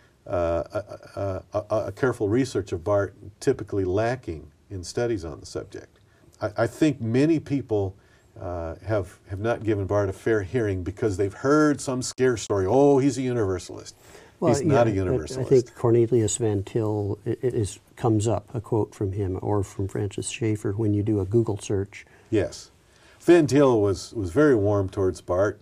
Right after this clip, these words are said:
Speaker 1: or maybe we could say hot behind the <laughs> collar. He wrote a book famously titled Christianity and Barthianism, which gives us some idea of how he saw the two standing. Uh, even though here's someone who believes in the, in the Trinity,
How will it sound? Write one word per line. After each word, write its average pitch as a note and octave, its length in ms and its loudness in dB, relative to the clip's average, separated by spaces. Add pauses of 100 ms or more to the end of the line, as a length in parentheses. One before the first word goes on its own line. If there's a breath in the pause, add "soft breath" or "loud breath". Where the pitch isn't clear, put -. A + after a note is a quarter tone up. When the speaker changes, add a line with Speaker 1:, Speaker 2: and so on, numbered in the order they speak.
Speaker 1:
or F2+ 260 -4
maybe G2 220 -2
we G2+ 80 0
could F#2+ 120 -8
say G#2 140 0
hot - 240 -2
behind G2 240 -4
the F2+ 60 -4
<laughs> - 0 -
collar. - 580 -4 (580 loud breath)
He B2+ 120 2
wrote A#2 240 6
a - 20 2
book G#2 180 0
famously A#2 480 0
titled A#2 460 4 (160 loud breath)
Christianity B2+ 720 2
and A#2+ 140 -2
Barthianism, F2+ 760 2 (560 soft breath)
which G2+ 160 -2
gives G2+ 220 4
us G2 100 -4
some B2 240 -2
idea G2+ 320 2
of F#2+ 80 0
how G2 180 0
he G#2 140 -2
saw G2 300 0
the F2+ 100 -10
two G2 220 -4
standing. F#2+ 560 -2 (840 soft breath)
Uh, G2+ 240 0
even A2 220 2
though G#2 140 2
here's A2+ 240 2
someone A2 260 0
who G#2 140 0
believes G#2 540 2
in F#2+ 140 -2
the, F#2+ 200 -2 (200 soft breath)
in G2+ 140 -4
the F2 100 -4
Trinity, A#2 680 0